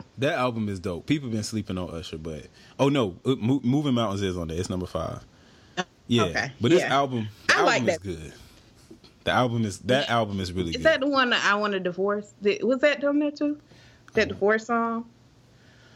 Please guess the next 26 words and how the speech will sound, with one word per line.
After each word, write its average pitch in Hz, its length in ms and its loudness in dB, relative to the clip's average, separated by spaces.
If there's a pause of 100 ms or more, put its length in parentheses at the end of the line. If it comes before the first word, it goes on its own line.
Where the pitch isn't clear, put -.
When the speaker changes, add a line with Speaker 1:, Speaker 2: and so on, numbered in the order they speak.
(320)
Speaker 1:
Ooh, 85 1080 -8
I 85 60 -12
don't 85 380 -8
remember 82 360 -8
the 78 140 -14
voice 82 360 -10
on. 71 200 -12
I've 90 160 -6
been 90 140 -8
listening 92 220 -8
to 78 100 -8
the 73 180 -8
album. 82 460 -8 (120)
I - 40 -14
don't 85 380 -12 (280)
know. 71 300 -12 (840)
Speaker 2:
I, 202 160 2
I 240 120 2
mean, 220 200 0
ain't 247 160 2
nothing 165 280 0
like 123 200 -4
Confessions. 135 680 -4 (420)
Like, 175 240 2
I 226 100 4
have 214 420 0